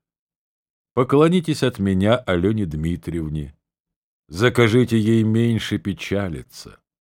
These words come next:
Про меня моим детушкам не сказывать. Поклонитесь дому родительскому, поклонитесь всем нашим товарищам. Помолитесь сами в церкви Божией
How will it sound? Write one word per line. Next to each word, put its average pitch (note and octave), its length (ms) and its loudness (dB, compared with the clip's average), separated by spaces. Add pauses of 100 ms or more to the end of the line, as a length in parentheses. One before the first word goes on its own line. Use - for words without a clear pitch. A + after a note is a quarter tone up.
(760)
Про A2 160 0
меня A#2 300 4
моим A2+ 360 4
детушкам G2 600 0
не F#2 100 -2
сказывать. C2 880 -8 (1120)
Поклонитесь B2 800 2
дому A2 400 2
родительскому, D#2 1040 -6 (540)
поклонитесь A#2+ 680 2
всем A2+ 400 0
нашим G#2 400 -2
товарищам. D#2+ 920 -6 (1000)
Помолитесь F3 580 4
сами D3+ 720 -2
в - 80 -20
церкви F#2+ 520 -2
Божией F2+ 720 0